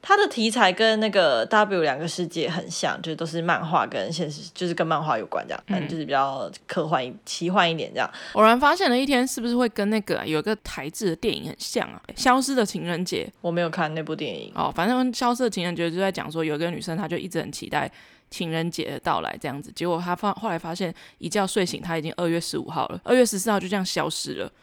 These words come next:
Speaker 2: 然后结果后来发现，其实二月十四号蛮，他过得蛮丰富了，就时间静止了这样子，是吗？是这种议题吗？
Speaker 1: 嗯，不是欸，他们里面所有的人都是漫画角色。
Speaker 2: 嗯。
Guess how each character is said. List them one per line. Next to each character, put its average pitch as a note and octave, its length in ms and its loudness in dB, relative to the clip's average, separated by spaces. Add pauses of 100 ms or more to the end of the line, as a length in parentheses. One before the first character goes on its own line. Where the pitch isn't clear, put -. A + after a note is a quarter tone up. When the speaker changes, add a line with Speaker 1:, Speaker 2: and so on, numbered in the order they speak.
(140)
Speaker 2:
然 G3 120 0
后 G#3 40 2
结 G#3 140 2
果 A3 100 2
后 A3+ 140 0
来 F3+ 100 2
发 F3+ 140 0
现， E3 340 -4
其 F#3+ 160 -6
实 A3 120 0
二 A3+ 120 6
月 A3 120 6
十 F#3 120 -8
四 F#3 120 -6
号 F#3 160 -2
蛮， D3 360 -2
他 G#3+ 120 -4
过 G#3 140 6
得 E3+ 60 4
蛮 D#3 200 0
丰 E3+ 200 -2
富 F3 240 -4
了， - 60 -4
就 - 160 0
时 E3 220 -2
间 F3+ 200 0
静 - 280 -6
止 - 160 -8
了 - 120 -8
这 - 80 -10
样 C3 140 -6
子， - 260 -14
是 - 160 -4
吗？ E3 140 2
是 F3+ 160 -8
这 G3 100 0
种 B2 120 0
议 - 100 -4
题 - 160 -8
吗？ - 160 -4
Speaker 1:
嗯， F#3 840 0 (240)
不 G3 120 -2
是 A#3 240 0
欸， C#3 240 4
他 B3+ 160 4
们 A#3+ 160 6
里 E3+ 100 2
面 G3+ 160 4
所 F#3+ 260 4
有 F#3+ 60 4
的 E3 100 4
人 B2+ 140 2
都 E3+ 80 -2
是 E3 100 -2
漫 D#3+ 220 2
画 D3 180 4
角 - 220 -4
色。 - 340 -6
Speaker 2:
嗯。 E3 240 0